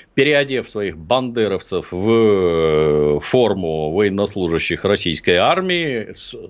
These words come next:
сорганизуют провокацию, а потом на весь мир будут орать: «Посмотрите, что эти русские устроили». На кой чёрт они нам нужны? Вот мне вот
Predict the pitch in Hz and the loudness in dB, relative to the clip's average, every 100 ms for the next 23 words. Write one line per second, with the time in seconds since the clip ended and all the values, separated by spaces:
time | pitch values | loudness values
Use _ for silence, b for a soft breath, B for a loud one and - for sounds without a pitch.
0 | - - 139 123 151 151 135 113 92 - | -16 -2 -2 0 0 0 -2 -2 -4 0
1 | 107 101 107 170 185 107 87 80 82 165 | 2 2 2 0 0 -2 -2 -2 -4 -4
2 | 165 92 101 143 - 98 120 80 95 107 | -4 -2 -2 -2 -4 -2 0 0 -2 0
3 | 85 73 71 - 87 - 80 123 147 107 | 0 2 -2 -4 -10 -4 -4 -2 -4 -4
4 | - 113 - 82 85 - 80 71 87 78 | 0 0 0 -2 -4 -4 -4 -4 0 0
5 | 71 B B B 104 117 - 190 - - | 0 B B B -2 -2 0 0 0 0
6 | 170 156 135 113 131 110 104 101 95 85 | 2 2 2 0 0 0 0 0 -2 -4
7 | 82 71 78 92 76 _ - 101 120 139 | -4 -4 -2 -2 -2 _ -2 2 2 0
8 | 98 95 | 0 -4